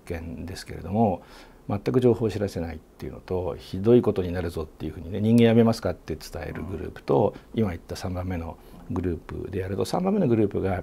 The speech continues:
一番、あの、薬を使わなくなるっていうことが分かって、まあ、実証的な、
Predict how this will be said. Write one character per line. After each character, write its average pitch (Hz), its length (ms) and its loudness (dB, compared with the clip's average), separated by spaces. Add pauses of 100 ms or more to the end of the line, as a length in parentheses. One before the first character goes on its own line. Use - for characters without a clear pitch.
一 104 200 -4
番、 143 340 0 (440)
あ 117 80 -2
の、 107 180 2
薬 113 320 0
を 117 80 2
使 - 200 -4
わ 127 100 4
な 120 100 4
く 110 60 -4
な 104 120 2
る 80 140 -2 (360)
っ 90 40 -16
て 87 40 -10
い 92 40 -10
う - 20 -12
こ 87 60 -4
と 95 80 -10
が 90 100 -4
分 92 120 -4
か 101 80 -6
っ 104 40 -4
て、 113 460 4
ま 107 120 0
あ、 - 20 -2
実 110 100 -2
証 151 200 -2
的 151 180 -2
な、 143 240 2